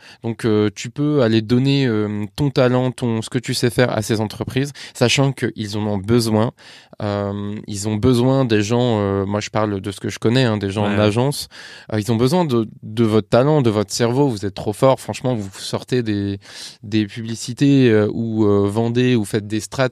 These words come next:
Speaker 1: euh, pour des boîtes. Euh, enfin, c'est méga, méga intéressant. Je, je sais pas, par exemple, je, Burger King, euh, euh, ils font des su-, des choses super chouettes, euh.
Speaker 2: Ouais, quand tu regardes le talent qui est mis dans la publicité, euh, mainstream où il y a du budget, c'est vrai qu'il y a souvent des idées, tu te dis, Ouah, c'est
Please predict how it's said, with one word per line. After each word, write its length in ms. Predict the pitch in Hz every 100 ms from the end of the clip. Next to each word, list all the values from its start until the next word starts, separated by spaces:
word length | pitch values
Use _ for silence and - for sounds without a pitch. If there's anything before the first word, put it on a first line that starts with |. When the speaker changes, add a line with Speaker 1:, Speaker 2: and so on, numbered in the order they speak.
| -
Speaker 1:
euh, 380 | 107 101 101 101 101
pour 180 | 104 101
des 420 | 98 101 104 113
boîtes. 400 | 104 127 127 -
Euh, 220 | 107 101 - - - -
enfin, 100 | -
c'est 160 | 104 110
méga, 560 | 104 107 110 104 104 101 104 104 -
méga 300 | 110 110 110
intéressant. 400 | 107 123 131 165
Je, 160 | 143 110
je 100 | 95
sais 40 | -
pas, 200 | 113 104 98 95 -
par 120 | 101
exemple, 300 | 104 101 95 -
je, 280 | - 101
Burger 420 | 98 110 107 107 120
King, 380 | - 170 160 151
euh, 180 | 113 107 - - - - -
euh, 180 | 107 104
ils 60 |
font 160 | - 110
des 100 | 104
su-, 220 | - 107
des 120 | 107
choses 200 | - 110
super 320 | - 107 113
chouettes, 460 | - 156 143 139 -
euh. 280 | 110 104 104
Speaker 2:
Ouais, 120 | 123
quand 140 | 107 104
tu 120 | 113
regardes 260 | 104 117 107
le 80 |
talent 360 | 101 120 113 113
qui 180 | - 104
est 40 |
mis 220 | 101 113
dans 320 | 107 98 92 90
la 180 | 90
publicité, 840 | 87 - 92 95 - 92 - 101 95
euh, 60 | 90
mainstream 520 | 95 95 - 104 98
où 60 |
il 60 | 92
y 40 |
a 40 | 90
du 100 | 87
budget, 400 | 87 87 104 113
c'est 180 | - 87
vrai 200 | 85 101
qu'il 160 | -
y 80 | 85
a 40 | 80
souvent 260 | - 95
des 200 | 87 82
idées, 200 | 85 98
tu 100 | -
te 60 | 78
dis, 80 | 69
Ouah, 240 | 73 85
c'est 200 | - -